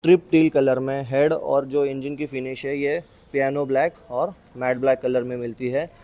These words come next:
और जो head है ये silver color में आता है। गोवन Classic three fifty पर foot pack का जो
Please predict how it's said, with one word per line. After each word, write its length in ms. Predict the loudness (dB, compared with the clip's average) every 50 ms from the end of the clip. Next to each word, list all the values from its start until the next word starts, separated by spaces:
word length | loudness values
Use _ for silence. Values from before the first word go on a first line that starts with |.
| -20 -20 -20 -6 -2
और 160 | -2 -2 0
जो 140 | 0 0 2
head 220 | 4 2 4 4
है 100 | 2 0
ये 220 | 0 -2 -4 -6 -6
silver 320 | -6 -4 -2 0 0 0 0
color 240 | 0 -2 -2 -4 -4
में 120 | -6 -10
आता 220 | -10 -6 -4 -4
है। 80 | -6 -6 -10 -18 -20 -20 _ -12
गोवन 380 | -2 2 4 6 6 6 4 4
Classic 380 | 2 2 2 2 0 0 0 4
three 140 | 4 4
fifty 320 | 4 4 0 2 2 2 4
पर 200 | 4 4 2 4
foot 240 | 4 2 2 4 4
pack 160 | 4 2 4
का 140 | 4 4 4
जो 220 | 6 6 4 4